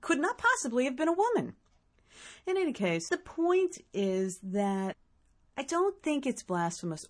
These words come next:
or evil or anything else to say that what may have worked two thousand years ago does not work today, and it's time to let it go.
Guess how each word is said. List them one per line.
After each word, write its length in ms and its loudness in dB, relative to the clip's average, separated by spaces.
or 320 0
evil 480 0
or 260 -4
anything 540 -2
else 440 -6
to 120 -6
say 580 -6
that 480 -2
what 200 4
may 320 2
have 240 -4
worked 560 -4
two 120 -6
thousand 380 2
years 240 -2
ago 240 -4
does 280 -4
not 280 -8
work 240 -12
today, 340 -6
and 80 0
it's 180 -4
time 380 -2
to 140 -8
let 240 -4
it 160 -6
go. 340 -6